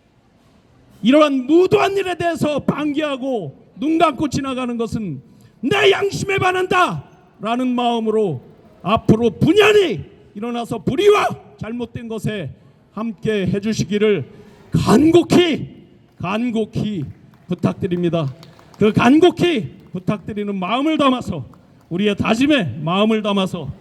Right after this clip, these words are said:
마지막으로 구호 한번 외치겠습니다. 제가 민생 파탄 하면 못 살겠다,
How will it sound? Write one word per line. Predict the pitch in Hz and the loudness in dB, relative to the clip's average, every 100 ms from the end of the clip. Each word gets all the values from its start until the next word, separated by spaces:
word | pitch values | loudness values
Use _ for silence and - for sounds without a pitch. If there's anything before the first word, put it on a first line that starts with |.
| - - | -18 -4
마지막으로 | 147 165 180 180 175 165 | 0 2 4 4 2 2
구호 | 170 190 | 4 4
한번 | 185 185 175 | 4 0 -2
외치겠습니다. | 170 - 175 - 165 156 139 - - _ _ - | -4 -6 -8 -8 -8 -6 -8 -10 -18 _ _ -12
제가 | - 175 208 180 | -4 0 2 2
민생 | 175 220 214 214 | 2 4 4 4
파탄 | - - 269 240 120 - - - | 0 2 -2 -2 -8 -16 -20 -12
하면 | 170 180 160 | -8 -6 -6
못 | 143 | -8
살겠다, | 175 226 220 208 208 185 139 | -6 -4 -2 -4 -4 -6 -8